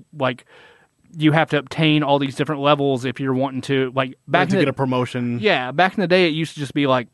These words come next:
Speaker 1: make fourteen friends in order to, to increase in your job. You don't have to do that anymore. That's kinda cool. Like, now you just, you have to,
Speaker 2: Huh.
Speaker 1: like, like, my dude, like, um, my wife and I, it's kinda funny the way we play it is, like, so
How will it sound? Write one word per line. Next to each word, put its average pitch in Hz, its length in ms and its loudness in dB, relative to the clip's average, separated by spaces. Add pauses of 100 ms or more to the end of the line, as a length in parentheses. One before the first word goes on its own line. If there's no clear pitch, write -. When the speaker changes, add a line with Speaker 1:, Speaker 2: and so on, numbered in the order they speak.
(800)
Speaker 1:
make 165 280 2
fourteen 170 520 0
friends 139 480 2
in 131 120 0
order 131 320 0
to, 127 760 -2 (120)
to 127 340 -2 (560)
increase 147 520 -2
in 151 60 -2
your 131 120 0
job. 123 320 -2 (220)
You 180 80 -2
don't 240 120 4
have 233 100 0
to - 60 -20
do 285 140 2
that 165 80 4
anymore. 110 420 -4
That's 156 200 2
kinda 185 260 0
cool. 180 300 4
Like, 127 180 0
now 139 180 2
you 143 220 0
just, 139 380 -6 (460)
you 143 260 -2
have 151 200 0
to, 151 120 0
Speaker 2:
Huh. 135 60 -2
Speaker 1:
like, 139 160 -2
like, 147 160 0 (320)
my 147 220 2
dude, 151 460 2
like, 135 160 0
um, 139 180 -2
my 143 240 4
wife 151 240 4
and 151 80 0
I, 131 320 2 (120)
it's 135 180 -6
kinda 139 220 -2
funny 131 180 0
the 123 80 -2
way 123 100 -2
we 120 140 -2
play 127 300 0
it 117 80 -8
is, 117 200 -10
like, 123 340 -6
so 131 280 0